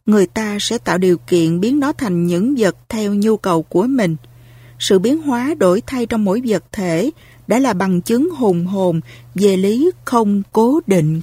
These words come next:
của sự vật. Thấy được lý không cố định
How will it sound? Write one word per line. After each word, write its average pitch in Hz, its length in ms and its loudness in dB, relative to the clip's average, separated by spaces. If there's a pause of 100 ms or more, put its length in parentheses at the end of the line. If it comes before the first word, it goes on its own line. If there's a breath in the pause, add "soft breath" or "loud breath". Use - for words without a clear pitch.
của 180 320 2
sự 160 380 0
vật. 170 220 0 (880 loud breath)
Thấy 311 180 4
được 185 300 2
lý 247 400 4
không 233 340 2
cố 262 220 2
định 160 340 2